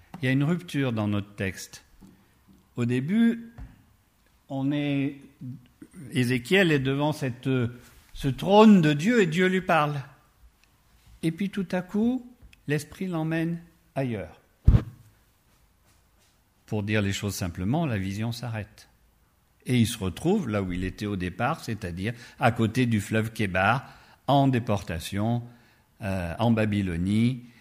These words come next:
euh, environné par des déportés comme lui, qui sont tous déçus, tristes, euh, dans le deuil de, de leur pays.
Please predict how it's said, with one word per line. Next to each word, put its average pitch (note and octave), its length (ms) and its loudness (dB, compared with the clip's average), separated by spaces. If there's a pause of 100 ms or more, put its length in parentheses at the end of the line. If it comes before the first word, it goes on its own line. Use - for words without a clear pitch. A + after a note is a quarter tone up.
(200)
euh, F2 600 -8
environné A2 680 2
par G2+ 260 2
des F#2+ 180 -2
déportés F#2+ 580 0
comme G2+ 280 2
lui, A#2 300 4
qui A2+ 160 -10
sont G#2 180 -2
tous A#2 340 0
déçus, A2 680 0
tristes, - 560 0 (480)
euh, F#2 580 2
dans A2 240 4
le A2 140 6
deuil A#2 420 8
de, G2 500 2
de G#2 120 -2
leur F#2+ 260 0
pays. F2+ 440 0